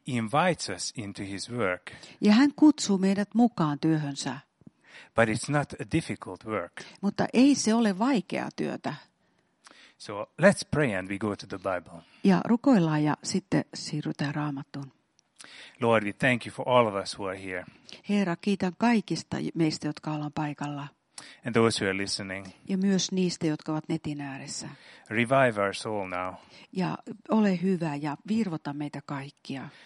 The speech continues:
Speaker 1: Speak to us and give us words of life.
Speaker 2: Ja puhu meille ja anna meille elämän sanoja.
Speaker 1: In Jesus' name we ask.
Speaker 2: Jeesuksen nimessä pyydämme.
Speaker 1: Amen.
Speaker 2: Amen.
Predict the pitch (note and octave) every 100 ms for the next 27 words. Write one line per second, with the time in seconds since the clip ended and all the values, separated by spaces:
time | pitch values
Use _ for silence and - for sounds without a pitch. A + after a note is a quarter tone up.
0 | _ - - B2+ B2+ - G2+ F#2+ - G2
1 | G2 G#2 G2 F#2 - G2 F#2 F2 F2 F2
2 | E2+ - - - - - - F#3 D#3 -
3 | C#4+ C4+ G#3 E3 D#3+ D3 C#3+ D3 - C4+
4 | A#3 E3+ D#3 D3 C#3+ E3 D#3 D3 C#3+ C#3+
5 | D#3 C#3+ C#3+ - - - - - _ -
6 | G2+ F#2 F2+ F2+ - G2 F2+ E2+ E2 E2+
7 | F3+ F3 E3+ E3+ - D#3+ D3+ D#3 E3 -
8 | - D#3+ D3+ - - - D#3 - _ -
9 | G2 F2+ F2 D#2+ - - F3+ E3 D3+ F3
10 | E3 F3